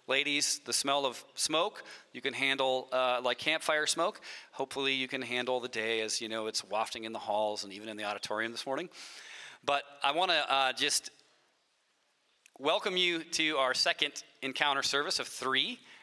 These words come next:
that we will have this week. And I'll just say, uh, there's an email coming out today because tomorrow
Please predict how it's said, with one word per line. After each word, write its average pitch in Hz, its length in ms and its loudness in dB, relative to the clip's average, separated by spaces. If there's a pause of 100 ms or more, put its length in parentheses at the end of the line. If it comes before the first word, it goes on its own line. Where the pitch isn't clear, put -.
that 127 100 -2
we 123 100 -2
will 120 100 2
have 127 380 2
this 117 300 -2
week. 107 320 -6
And 113 320 -2
I'll 120 140 0
just 127 180 0
say, 127 420 2
uh, 110 340 0 (260)
there's 127 180 2
an 127 80 -4
email 156 320 0
coming 143 320 -2
out 143 240 2
today 143 420 0 (460)
because 123 320 0
tomorrow 139 760 0